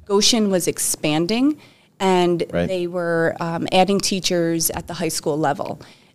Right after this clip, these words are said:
Speaker 1: And so when I learned of that through Mister Reese, um,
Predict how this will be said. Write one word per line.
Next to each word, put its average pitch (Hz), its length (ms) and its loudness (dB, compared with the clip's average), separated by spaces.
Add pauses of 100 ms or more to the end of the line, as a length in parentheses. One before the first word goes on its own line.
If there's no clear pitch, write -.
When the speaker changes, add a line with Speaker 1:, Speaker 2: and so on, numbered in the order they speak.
Speaker 1:
And 175 240 2
so 170 640 2 (160)
when 180 200 -2
I 160 180 2
learned 220 400 4
of 165 100 2
that 151 280 0
through 226 180 -6
Mister 175 360 -6
Reese, 160 560 0
um, 170 540 -6